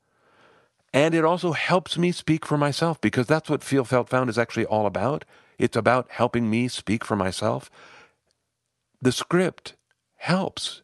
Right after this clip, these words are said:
It helps keep me calm. It helps keep me listening. And it helps give me voice. I feel so strongly about scripts, I embedded two in this episode.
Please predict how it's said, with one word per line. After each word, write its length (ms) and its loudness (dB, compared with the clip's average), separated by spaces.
It 120 0
helps 260 -2
keep 160 0
me 100 0
calm. 540 -2
It 80 -4
helps 220 -2
keep 200 -4
me 120 -2
listening. 540 -2
And 120 0
it 60 -4
helps 280 -2
give 160 -2
me 140 0
voice. 520 -8
I 200 4
feel 220 0
so 220 0
strongly 380 0
about 240 0
scripts, 540 -2
I 160 2
embedded 560 -2
two 500 -2
in 180 -2
this 180 -2
episode. 500 -10